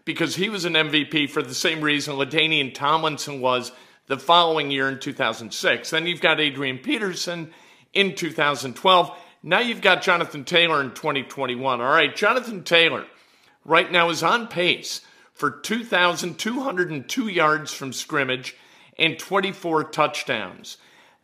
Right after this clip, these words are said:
Rushing, he's, uh, averaging one hundred and three yards per game. His pace is for seventeen hundred sixty-three rushing yards.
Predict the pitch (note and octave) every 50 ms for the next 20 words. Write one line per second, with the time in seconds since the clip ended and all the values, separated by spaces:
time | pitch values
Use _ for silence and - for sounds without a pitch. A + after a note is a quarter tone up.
0 | _ _ _ _ - C3 C3+ E3+ G3 G#3+ - - - F3 D3+ C#3+ C#3+ D3 C#3+ -
1 | _ _ _ _ _ _ - D3+ D#3+ D3 B2 A#2+ - D3 - - - _ _ -
2 | E3 D#3 D3 C#3 C#3 C3+ C3 - - - D3+ F3+ F#3 F3 F3+ E3 C#3+ B2 C#3+ C#3+
3 | C#3 C#3+ - - - C3+ D3 D#3 D#3 D3+ D#3 E3 G3 G#3+ F#3+ A3 G#3+ D#3 - -
4 | C#3+ D3 D3 C#3+ C#3 C3+ C3+ C3+ C3 - _ _ _ _ - A#2 A#2+ D3+ D3+ D3
5 | D3 C#3+ C3+ B2+ - - - C#3 C3 A#2+ D3 D3 C#3 B2 G#2 F#2 F#2 F#2+ - _
6 | _ _ _ _ _ _ _ D3 C#3+ C3 - - - E3+ F#3 G3+ G#3 G3 G3 -
7 | - - - - _ _ _ - D3+ C3+ - - B2 A#2+ - - - F#3+ F#3+ G3
8 | G#3 F#3+ - G3+ G3 F#3+ F3 D3+ D3+ D#3+ D#3+ D#3+ D3+ D3 D3 C3 - - - F#3+
9 | F#3 - - - F3+ C#3+ - - D#3 D#3+ D#3 D3 C#3+ C#3 C#3 C3 - - - _
10 | _ _ _ - A#2 C#3 D3 C#3 - - C3 A#2+ A2+ A2+ G#2+ G#2 F#2+ F#2 - G2+
11 | G2+ -